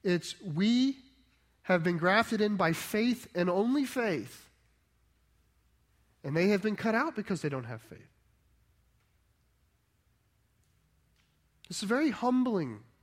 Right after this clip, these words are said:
moment. I mean, in this whole passage we find out, one, God, in reaching us with the gospel, desires that that would in turn reach the Jews so that they would turn back, okay? That, I,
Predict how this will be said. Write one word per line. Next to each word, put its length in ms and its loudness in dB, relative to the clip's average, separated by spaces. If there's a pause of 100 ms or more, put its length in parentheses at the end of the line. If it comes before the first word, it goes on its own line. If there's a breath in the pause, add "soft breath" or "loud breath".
(760)
moment. 320 -6 (200 loud breath)
I 40 0
mean, 100 0
in 140 -2
this 160 -2
whole 160 -2
passage 480 -2
we 80 -2
find 320 -6
out, 160 -10
one, 520 -2 (460 loud breath)
God, 420 0
in 120 0
reaching 400 0
us 160 -2
with 80 -4
the 80 -4
gospel, 580 -4 (600 soft breath)
desires 640 0 (140)
that 180 -4
that 280 2
would 140 0
in 140 -2
turn 440 -4
reach 320 -4
the 80 -8
Jews 420 -4
so 120 -10
that 140 -6
they 120 -2
would 140 -6
turn 240 -12
back, 460 -14
okay? 320 -10 (320 soft breath)
That, 160 -4
I, 320 -2